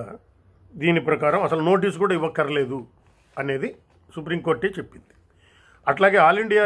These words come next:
Radio వర్సెస్ పనిచేసే కందస్వామి వర్సెస్ Union Government of India కేసులో పంతొమ్మిది వందల తొంభై ఆరులో డిసిప్లినరీ కేసు పెడితే మీరు సాక్ష్యం చెప్పాలి, ప్రెజెంటింగ్ ఆఫీసరు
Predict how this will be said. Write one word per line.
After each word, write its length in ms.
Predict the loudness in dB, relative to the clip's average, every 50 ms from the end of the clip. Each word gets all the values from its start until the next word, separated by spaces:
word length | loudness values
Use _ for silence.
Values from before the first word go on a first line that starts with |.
| 2 0
Radio 240 | 0 0 0 0 0 -2
వర్సెస్ 340 | -4 -6 -8 -10 -12 -12 -16 _ _ _ _ _ _ _ _ -18 -12 -6 -4
పనిచేసే 400 | -4 -4 -4 -4 -6 -6 -8 -8 -8 -6
కందస్వామి 480 | -6 -6 -6 -4 -4 -2 -2 -2 -2 -2 -4
వర్సెస్ 320 | -6 -8 -10 -12 -16 -18 -20 -20 _ _ _ -8 -4 -2
Union 200 | -2 -2 -2 0 -2
Government 400 | -2 -2 -2 -2 -4 -4 -6 -8 -10
of 60 | -12 -14 -14 -14
India 260 | -14 -14 -14 -14 -16 -20 _ _ _ _ _ _ -10
కేసులో 340 | -10 -10 -10 -10 -12 -12 -12 -12 -14 _ _ _ -8
పంతొమ్మిది 340 | -8 -6 -4 -4 -2 -2 -2
వందల 200 | -2 -2 -4 -6 -6 -8 -8
తొంభై 220 | -4 -2 -2 0 0 -2
ఆరులో 240 | -2 -4 -4 -6 -8 -8 -12 _ _ _ _ _ _ _ _ _ _ _ _ _ _ _ _ _ _ _ _ _ _ _ _ _ _ _ _ _ _ _ _ _ _ _ _ _ _ _ _ _ _ _ _ _ _ _ _ _ _ _ _ _ _ _ 0 2 2 2 0 -2 -6 -8 -8 -8
డిసిప్లినరీ 680 | -8 -6 -8 -8 -6 -4 -2 0 2 2 2 2 2 2 2
కేసు 240 | 2 2 2 0 -6 -8
పెడితే 300 | -8 -8 -8 -6 -6 -6 -6 -8 -10 _ _ _ _ _ _ _ -10
మీరు 160 | -8 -8 -4 -2
సాక్ష్యం 300 | -2 -2 0 -2 -4 -4 -2 -4
చెప్పాలి, 400 | -4 -4 -4 -4 -2 -2 -4 -6 -6 -8
ప్రెజెంటింగ్ 460 | -8 -4 -2 -2 -2 -2 -2 -2 0 2 0
ఆఫీసరు 500 | 0 -2 -6 -10 -8 -8 -6 -6 -6